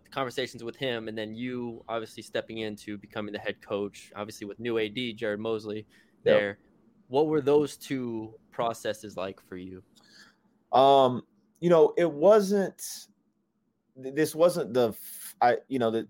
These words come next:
Speaker 2: you guys know, like, this wasn't the first off season that Coach
Speaker 1: Third.
Speaker 2: Mack's name had been associated with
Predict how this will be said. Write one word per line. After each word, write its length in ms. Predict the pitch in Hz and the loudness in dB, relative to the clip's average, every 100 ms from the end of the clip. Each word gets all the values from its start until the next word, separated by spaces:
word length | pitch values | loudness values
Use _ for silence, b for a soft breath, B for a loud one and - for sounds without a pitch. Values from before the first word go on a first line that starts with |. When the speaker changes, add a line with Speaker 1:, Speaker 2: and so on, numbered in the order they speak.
| - | -8
Speaker 2:
you 140 | 143 | 0
guys 280 | 117 95 90 | 2 2 -2
know, 180 | 87 92 | -4 -2
like, 160 | 98 | 0
this 160 | 123 147 | 0 4
wasn't 260 | 156 139 | 2 2
the 100 | 107 | -2
first 440 | 101 - 127 110 - - | -2 2 2 2 0 2
off 240 | 107 107 | 4 2
season 720 | - 113 107 92 92 87 85 - _ _ _ _ _ 87 | -4 -6 -6 -6 -8 -10 -12 -18 _ _ _ _ _ -2
that 400 | 104 95 87 - _ _ _ _ _ _ _ | 0 2 0 -4 _ _ _ _ _ _ _
Coach 260 | - 117 98 | 0 0 2
Speaker 1:
Third. 120 | 104 104 101 92 | -4 -4 -4 -8
Speaker 2:
Mack's 460 | - - - - - _ _ _ _ b b b | -10 -12 -12 -14 -20 _ _ _ _ b b b
name 420 | 113 113 110 104 | 0 2 4 2
had 160 | 104 95 | 0 0
been 140 | 107 | 0
associated 800 | 95 - 104 98 107 95 92 92 | 0 0 0 0 0 2 0 -2
with 280 | 87 90 82 | -2 -2 -4